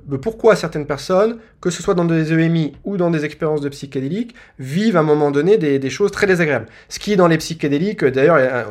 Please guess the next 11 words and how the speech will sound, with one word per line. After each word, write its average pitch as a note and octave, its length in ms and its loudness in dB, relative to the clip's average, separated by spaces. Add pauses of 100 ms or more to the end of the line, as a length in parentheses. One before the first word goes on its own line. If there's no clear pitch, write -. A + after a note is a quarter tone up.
on A2+ 100 -6
appelle C3 220 -2
ça E3+ 120 -2
souvent D3 220 0
les C3 80 2
bad C#3+ 240 2
trips, - 280 -8
quoi. - 180 -12 (640)
Euh, C#3 340 4 (560)
pour, A#3+ 200 -2
pour, - 180 -18